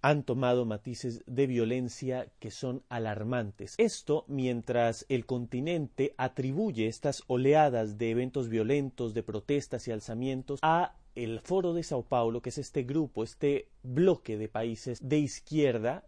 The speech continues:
de partidos más bien de izquierda que están en distintos países, entre ellos Venezuela. Y es que, como habíamos visto en el caso de Ecuador, Rafael Correa y Maduro habrían estado detrás de ese alzamiento contra el presidente Lenín Moreno, y esto se habría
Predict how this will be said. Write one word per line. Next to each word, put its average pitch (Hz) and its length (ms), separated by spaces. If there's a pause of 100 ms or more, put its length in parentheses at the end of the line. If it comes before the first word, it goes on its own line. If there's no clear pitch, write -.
de 110 460
partidos 113 560
más 113 220
bien 123 160
de 113 60
izquierda 120 420
que 127 80
están 117 240
en 107 100
distintos 117 540
países, 120 480
entre 151 480
ellos 123 420 (140)
Venezuela. 117 840
Y 190 140
es 208 160
que, 220 220
como 131 200
habíamos 151 340
visto 131 300
en 127 60
el 104 120
caso 123 280
de 117 80
Ecuador, 113 580 (160)
Rafael 131 560
Correa 127 580 (220)
y 156 260
Maduro 127 680
habrían 180 240
estado 196 360
detrás 139 580
de 127 140
ese - 240
alzamiento 123 720
contra 113 260
el 107 60
presidente 120 520
Lenín 107 300
Moreno, 127 480
y 214 160
esto 175 560
se - 240
habría 143 540